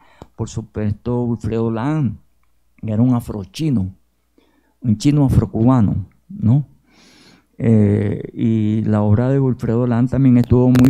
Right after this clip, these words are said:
permeada por la influencia parisina del surrealismo, de, de, de Breton, ¿no? Y lo último es lo que estábamos comentando allí, le estaba diciendo al doctor que buscara allí el nombre de Mendive,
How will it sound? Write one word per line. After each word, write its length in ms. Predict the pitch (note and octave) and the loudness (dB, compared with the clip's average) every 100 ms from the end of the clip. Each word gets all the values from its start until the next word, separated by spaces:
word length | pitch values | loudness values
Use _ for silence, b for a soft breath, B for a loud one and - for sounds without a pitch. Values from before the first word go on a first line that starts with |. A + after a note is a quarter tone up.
| - | 2
permeada 1000 | B2 A2+ G#2+ A2 A#2 A2+ G2+ F2+ E2 G#2 _ _ _ _ _ _ _ _ | -2 -2 -2 -2 -4 -6 -8 -10 -12 -18 _ _ _ _ _ _ _ _
por 320 | - A2+ B2 C3 | -12 -8 -8 -8
la 120 | A#2 | -8
influencia 500 | G2+ F#2+ G2 F#2 A#2 | -8 -6 -4 -4 -4
parisina 540 | A#2+ G2+ - G#2+ A2 | -4 -6 -8 -6 -4
del 100 | A2+ | -6
surrealismo, 840 | G#2 G#2+ G2+ G2+ G#2+ G2 E2 E2+ - _ | -8 -10 -8 -8 -6 -6 -8 -10 -16 _
de, 420 | - - A2 A#2 A2+ | -14 -8 -6 -6 -8
de, 280 | - G2 - | -12 -12 -14
de 300 | - - G#2+ | -16 -14 -10
Breton, 680 | G#2+ F#2+ - A#2+ F#2+ F2+ - _ _ | -10 -10 -2 0 -2 -8 -18 _ _
¿no? 260 | A2+ C3+ D#3 b b b b b _ | -8 -8 -10 b b b b b _
Y 240 | - B2 F3+ | -8 -4 -2
lo 140 | G3 | 0
último 480 | D#3 B2+ A#2 D3+ D3 | 0 -2 -2 -2 0
es 80 | B2+ | -2
lo 100 | C3 | -4
que 60 | |
estábamos 300 | C#3+ C3+ D3 | -8 -6 -6
comentando 500 | - C#3 B2+ A#2 A#2 | -4 -2 -2 -2 -2
allí, 260 | C3+ C3+ D#3+ | -2 -4 -6
le 100 | D3 | -6
estaba 180 | A#2 A#2 | -6 -6
diciendo 500 | A2+ A#2+ A2+ B2+ B2 | -4 0 0 -2 -8
al 120 | A2 | -12
doctor 440 | A2 - A#2 D3+ | -16 -16 -14 -14
que 80 | - | -12
buscara 380 | A2 F#2 G2+ A2 | -12 -12 -10 -8
allí 280 | A#2+ A2 B2 | -6 -6 -4
el 140 | A#2 | -2
nombre 260 | A#2+ A#2 B2 | 2 2 0
de 120 | A2+ | -2
Mendive, 560 | A2 C#3 C#3 A#2+ G2 | -2 -2 0 -2 -2